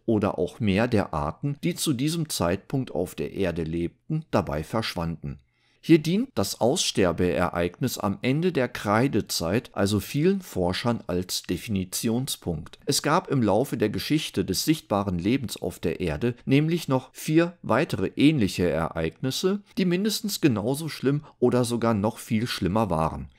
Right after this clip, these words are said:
Diese Massenaussterbeereignisse haben wir ja in meinem älteren Beitrag kennengelernt. Ein häufiger Fehler ist hier aber das falsche Verstehen des Begriffs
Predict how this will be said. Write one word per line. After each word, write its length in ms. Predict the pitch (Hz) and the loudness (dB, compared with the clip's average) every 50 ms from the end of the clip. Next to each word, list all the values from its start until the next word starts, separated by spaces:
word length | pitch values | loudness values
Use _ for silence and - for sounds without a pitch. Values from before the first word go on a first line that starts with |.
| _ _ _ | _ _ _
Diese 380 | - 185 208 202 143 87 - - | -2 0 2 2 2 0 0 -2
Massenaussterbeereignisse 1800 | - 113 147 156 - 117 - - - 87 92 - - - - 92 85 80 85 92 90 - 92 92 - - 87 82 - _ - 139 - - 180 170 - - _ | -2 0 0 0 0 -4 -4 -4 -4 -4 -4 -6 -8 -4 -2 -2 -2 0 0 0 0 0 0 -2 -2 -2 -4 -6 -6 _ -6 -6 -2 -2 -2 -4 -4 -12 _
haben 400 | - 98 92 98 113 139 131 120 | -4 -2 -2 0 0 -2 0 0
wir 120 | 123 104 | 0 2
ja 240 | 85 85 90 104 107 | 2 2 0 0 0
in 200 | - - 104 87 | 0 0 0 0
meinem 300 | 87 87 85 85 80 - | 0 0 0 -2 -2 -2
älteren 460 | - 82 80 90 - - 151 143 120 | -2 -2 -2 -2 -2 -4 -4 -4 -2
Beitrag 600 | - 78 76 80 - - - 101 107 - - - | -2 -4 -4 -4 -6 -2 -2 -2 -2 -2 -6 -10
kennengelernt. 920 | - - 123 110 101 87 85 78 76 71 69 71 69 64 57 - 73 - - - _ - - _ _ _ _ _ | 0 0 2 2 2 0 0 -2 -4 -4 -4 -6 -8 -8 -10 -12 -12 -16 -18 -20 _ -20 -20 _ _ _ _ _
Ein 280 | 123 127 131 120 95 | 2 2 2 2 2
häufiger 540 | 131 139 160 214 220 - 208 160 151 135 123 | 2 2 4 2 2 0 -2 0 0 0 0
Fehler 720 | - - - - 190 208 214 165 117 110 127 151 180 180 - _ | -2 -6 -4 -2 0 0 2 4 4 2 2 0 -2 -4 -4 _
ist 240 | - 127 - - - | -4 -4 -4 -4 -6
hier 300 | - - 151 156 - - | 0 2 2 2 4 2
aber 260 | - 127 127 131 131 | 0 0 2 0 0
das 280 | - 113 110 - - - | 0 0 -2 -2 -4 -6
falsche 560 | - - - 107 117 139 151 - - - - | -6 -2 0 2 2 2 2 0 -4 -4 -6
Verstehen 720 | - - 131 127 - - - - 117 110 120 127 139 120 | -4 -6 -6 -6 -6 -8 -2 0 2 2 2 2 0 -2
des 180 | 123 110 - | -2 -4 -4
Begriffs 720 | - - 107 - - - 92 95 87 - - - - - _ | -4 -4 -4 -4 -4 -2 -2 0 0 0 -4 -6 -6 -10 _